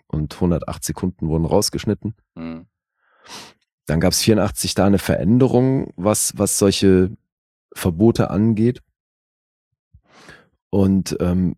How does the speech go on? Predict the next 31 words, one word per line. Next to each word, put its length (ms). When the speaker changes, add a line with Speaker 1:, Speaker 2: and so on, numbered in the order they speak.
Speaker 1:
dann 320
konnte 260
der 160
released 320
werden. 320
Später 680
gab's 320
dann 300
wieder 260
Veränderungen, 720
Alter. 420
Und 120
dann 140
<laughs> 300
haben, 260
wollten 280
die 100
den 160
zweiundneunzig 640
halt 180
nochmal 480
ins 160
Kino 240
bringen, 440
haben 320
das 220
vers-, 260
dafür 300
versucht, 540
ein, 200
ein 120